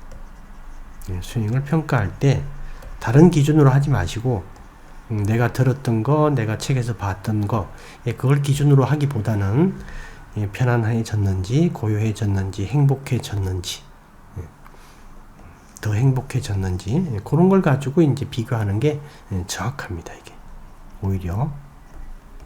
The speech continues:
그런 내용들이고요. 그다음에 삼백오십이 페이지에 보게 되면, 음, 첫 번째 이제 선정의 전체적인 목적입니다. 한번 여러분들이 읽어보시면 이제 쉬운 내용이에요.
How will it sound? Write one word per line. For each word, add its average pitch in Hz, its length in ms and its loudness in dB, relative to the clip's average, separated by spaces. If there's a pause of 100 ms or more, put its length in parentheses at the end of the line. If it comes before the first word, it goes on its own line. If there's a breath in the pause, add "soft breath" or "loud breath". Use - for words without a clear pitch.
(3000 loud breath)
그런 135 240 4
내용들이고요. 107 680 0 (440 loud breath)
그다음에 147 240 2
삼백오십이 151 640 6
페이지에 139 260 6
보게 120 260 2
되면, 113 440 6 (920 loud breath)
음, 113 760 2 (120)
첫 139 140 -2
번째 143 220 6
이제 135 80 6
선정의 170 460 8
전체적인 156 560 4
목적입니다. 107 760 2
한번 135 260 6
여러분들이 151 460 8
읽어보시면 139 640 4
이제 104 120 -2
쉬운 143 280 2
내용이에요. 104 640 0